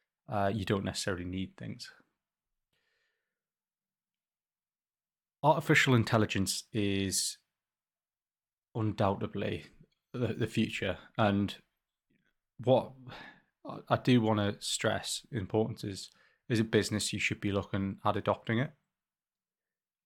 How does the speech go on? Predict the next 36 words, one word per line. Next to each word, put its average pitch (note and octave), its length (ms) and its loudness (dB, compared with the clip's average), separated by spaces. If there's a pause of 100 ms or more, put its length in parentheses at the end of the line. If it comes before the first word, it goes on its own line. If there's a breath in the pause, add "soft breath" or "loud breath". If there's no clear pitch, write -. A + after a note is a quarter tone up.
(120)
And G#2 160 2
you F2+ 80 -2
should - 360 2
think G#2 200 2
about - 320 0
how G#2 280 2
you're G2 160 -2
gonna G2 200 -4
bring F#2+ 180 -4
it - 100 -8
on F#2 100 -6
board. G2+ 380 -2 (2250)
So - 160 -2
what A#2 160 2
you A#2+ 80 4
need A2 160 4
to A2+ 60 -8
do G#2 80 2
is F2+ 120 0
start G#2+ 280 0
strategizing G2+ 1400 -2
about G2 280 4
it F#2+ 200 -4 (120)
yesterday, G2+ 760 -2
not G#2 180 -2
even F#2 140 -4
today. G2+ 320 0
You, F#2+ 160 -4 (100)
you B2+ 200 2
know, F#2+ 160 2 (100)
you A#2+ 140 -2
have - 320 -2
to - 80 -10
get - 220 -2
on G2 100 -4
it F#2+ 120 -10